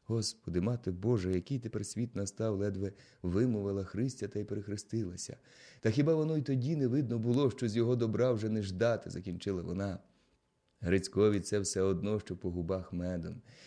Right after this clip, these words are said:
Після цього давай він ще гірше розписувати Чіпку перед Христею,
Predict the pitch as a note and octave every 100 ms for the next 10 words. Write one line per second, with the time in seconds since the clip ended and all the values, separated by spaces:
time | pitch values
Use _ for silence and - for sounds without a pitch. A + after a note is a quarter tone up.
0 | - G#2+ G#2+ C3+ E3 E3+ C3+ A#2 E3 D3
1 | B2+ - G#2+ A2 E3 - A2 G2+ - A#2+
2 | G2+ G2+ G2+ F2+ - C3 - G2+ F#2+ F2+
3 | - F#2+ A#2 A2 - F2